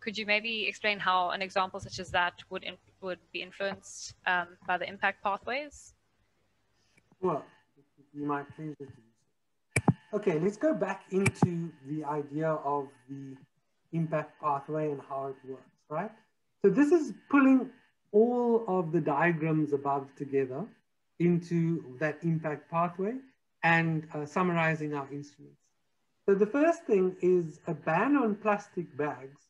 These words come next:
Speaker 2: um, can be thought of as, um, a ban on the production of plastic bags, and it can be thought of as a ban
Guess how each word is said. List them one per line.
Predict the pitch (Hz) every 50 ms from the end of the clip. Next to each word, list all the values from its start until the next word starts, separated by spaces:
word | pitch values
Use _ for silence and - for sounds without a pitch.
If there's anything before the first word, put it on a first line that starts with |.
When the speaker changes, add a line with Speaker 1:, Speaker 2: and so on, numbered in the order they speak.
| _ _ _ _ _ _ _ _ -
Speaker 2:
um, | 156 156 156 156 156 151 -
can | - 202 208 220 214
be | 208 196
thought | - - - 226 247 262 262 - 208
of | 160 143 151 160 180 196 - - _ _ _ _ _ -
as, | 165 170 165 165 170 170 165 151 - - - - 156
um, | 151 151 147 147 147 147 - _ _ -
a | 151
ban | 135 - 160 170 185 214 247
on | 262 233 208
the | 196
production | 190 - 185 151 - - 143 - - - 233 240
of | 240 226 -
plastic | - 233 226 214 220 - - 220 208 -
bags, | - 175 170 190 220 226 - - _ _ _ _ _ _ _ _ -
and | 175 190
it | 202 -
can | 233 226
be | 226 208
thought | 220 - 208 202 202
of | 208 185 185
as | 170 156 156
a | 160
ban | 147 - 147 143 147 151 156 165